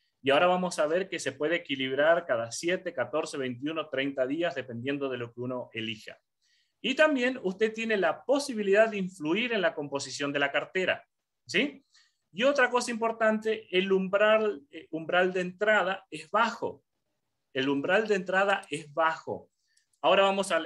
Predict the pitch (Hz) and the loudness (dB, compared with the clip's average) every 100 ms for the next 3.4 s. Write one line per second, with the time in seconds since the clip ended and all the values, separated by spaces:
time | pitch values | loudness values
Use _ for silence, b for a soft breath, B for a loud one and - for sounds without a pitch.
0 | - 151 190 196 196 196 - - 139 220 | 0 2 4 4 2 -4 -8 -14 -2 2
1 | 240 - 233 233 226 226 226 - - 156 | 2 2 0 0 0 0 -2 -2 -4 0
2 | 156 165 160 160 - - 139 147 147 147 | 2 2 0 -2 -4 -10 -4 -2 0 -2
3 | 135 127 123 95 | -4 -4 -8 -10